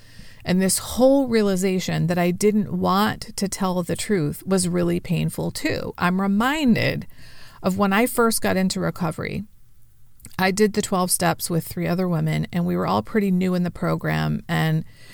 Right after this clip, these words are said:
we did it that way because in my area there were no sponsors available. Oh, wait, side note, today, which is April eighteenth,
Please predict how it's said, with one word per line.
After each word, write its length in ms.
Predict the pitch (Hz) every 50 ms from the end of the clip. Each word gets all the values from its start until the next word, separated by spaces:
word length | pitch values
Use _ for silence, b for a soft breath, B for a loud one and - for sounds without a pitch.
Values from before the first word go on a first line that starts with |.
| B B B B
we 120 | 202 208
did 180 | 214 285 294 277
it 120 | 208 -
that 180 | 196 180 - 175
way 140 | 175 175
because 280 | 175 180 - - 185 185
in 180 | 185 175 175 180
my 220 | 190 190 190 -
area 380 | - 175 175 170 170 170 165 156
there 180 | 170 170 170
were 160 | 165 170 -
no 200 | 165 160 160 165
sponsors 500 | 170 - - - 247 233 220 - 190 165
available. 580 | 165 151 156 151 143 139 139 - - - - - b b b b b b b b b b b b b
Oh, 300 | 240 233 208 170 - - -
wait, 340 | - 233 202 - - - -
side 280 | - 240 240 262 247
note, 320 | 233 226 214 208 208 - - -
today, 800 | - 226 196 240 262 285 294 262 226 208 202 214 247 302 339 - - - - - - - -
which 320 | 190 196 190 190 - - - -
is 800 | 196 196 196 190 190 190 190 190 190 190 - - - - - - - - - - - - - - - - - - - - - - - - -
April 420 | 196 107 107 - 110 110 107 - -
eighteenth, 840 | - - 180 - - - - - 254 226 170 170 196 262 - -